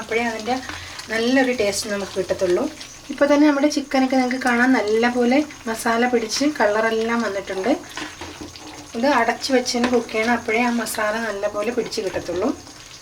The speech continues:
നമുക്ക് അടച്ച് വെച്ച് കുക്ക് ചെയ്യാം. ഇടയ്ക്കിടയ്ക്ക് ഇതുപോലെ ഒന്ന് ഇളക്കി കൊടുത്താൽ മതി. അപ്പോൾ ഇപ്പോൾ നമ്മുടെ ചിക്കൻ ചുക്ക കുറച്ചുകൂടി ഒന്ന് ഡ്രൈ ആയിട്ട് വരുന്നുണ്ട്.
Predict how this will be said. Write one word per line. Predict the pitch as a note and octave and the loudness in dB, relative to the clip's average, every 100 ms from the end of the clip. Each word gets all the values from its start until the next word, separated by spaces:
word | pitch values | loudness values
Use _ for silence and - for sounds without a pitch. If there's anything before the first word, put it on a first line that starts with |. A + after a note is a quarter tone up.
| - - C4 | -16 -2 2
നമുക്ക് | C4+ F#4+ | 4 4
അടച്ച് | B3+ - G#3+ | 4 2 0
വെച്ച് | D4+ D4+ | 2 2
കുക്ക് | - E3+ | 0 -6
ചെയ്യാം. | - - - - - - C4 | -8 -12 -16 -18 -20 -4 2
ഇടയ്ക്കിടയ്ക്ക് | D4 D#4 D4 D#4+ | 4 4 4 4
ഇതുപോലെ | C4+ C4 B3+ | 4 4 4
ഒന്ന് | C4+ F4+ | 4 4
ഇളക്കി | A#3+ A#3+ A3+ | 2 0 0
കൊടുത്താൽ | G3 A3 G#3+ | 0 0 -2
മതി. | D#3 - - - - - - - - - - - - - | -4 -8 -16 -20 -20 -18 -20 -20 -20 -20 -16 -12 -10 -6
അപ്പോൾ | C4+ C#4 | -2 0
ഇപ്പോൾ | D4 C#4 | 2 4
നമ്മുടെ | C4 C#4 C#4 | 4 4 0
ചിക്കൻ | - B3 A#3+ | 0 0 0
ചുക്ക | A#3+ B3+ - - - - - | 2 2 2 -4 -10 -6 -2
കുറച്ചുകൂടി | B3 C4 C4 B3+ | 0 2 2 2
ഒന്ന് | C#4 | 4
ഡ്രൈ | C4+ A3+ A3+ A3+ | 4 4 2 0
ആയിട്ട് | A3+ A#3 | 2 2
വരുന്നുണ്ട്. | G3+ G3+ G3 | 2 0 2